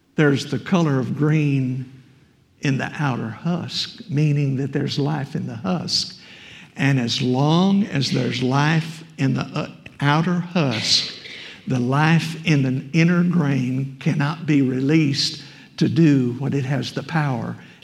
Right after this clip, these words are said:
and the potential to do. For in nature,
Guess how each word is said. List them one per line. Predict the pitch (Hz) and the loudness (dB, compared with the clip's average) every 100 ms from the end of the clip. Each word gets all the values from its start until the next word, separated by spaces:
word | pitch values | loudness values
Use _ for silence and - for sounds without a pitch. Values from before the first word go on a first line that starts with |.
| - | -4
and | 139 | -2
the | 120 | -2
potential | - 135 165 156 - - | -2 0 2 2 0 -2
to | - 131 | -4 0
do. | 147 143 - - - - | 2 2 0 -8 -18 4
For | 180 175 170 214 254 254 | 6 8 8 6 4 4
in | 262 240 240 247 247 | 8 10 10 10 10
nature, | 277 381 254 - 277 180 151 143 214 254 | 10 6 6 6 8 10 8 8 6 4